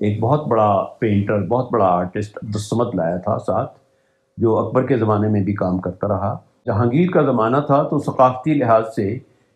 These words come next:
इस हवाले से भी बहुत नुमायाँ है कि उसके जो आर्टिस्ट थे, मुसव्विर, वो हमेशा उसके साथ रहते थे, सफ़र में, हज़र में, दौरों में, जंगों के दौरान। अ, और बहुत सी पेंटिंग उसने बनवाई और वो आज भी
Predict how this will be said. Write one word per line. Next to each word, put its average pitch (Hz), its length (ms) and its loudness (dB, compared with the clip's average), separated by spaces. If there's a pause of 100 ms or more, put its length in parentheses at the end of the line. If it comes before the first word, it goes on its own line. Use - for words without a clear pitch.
(120)
इस 139 180 -2
हवाले 117 340 4
से 131 140 0
भी 123 120 0
बहुत 113 360 0
नुमायाँ 107 380 0
है 107 260 -2
कि 110 140 -2
उसके 107 280 -4
जो 110 240 0 (180)
आर्टिस्ट 156 520 2
थे, 80 220 -2 (380)
मुसव्विर, 127 640 0
वो 151 80 0
हमेशा 170 360 4
उसके 147 240 0
साथ 113 320 2
रहते 104 300 -2
थे, 104 200 0
सफ़र 104 280 -4
में, 92 240 -4
हज़र 90 340 -8
में, 85 260 -8
दौरों 95 420 -4
में, 85 260 -10
जंगों 95 320 -6
के 92 140 -8
दौरान। 82 360 -10 (1120)
अ, - 20 -6
और 104 340 -4
बहुत 156 300 0
सी 185 60 2
पेंटिंग 143 580 4
उसने 110 220 -2
बनवाई 95 640 0 (840)
और 107 420 2
वो 135 260 0
आज 110 300 2
भी 101 400 -4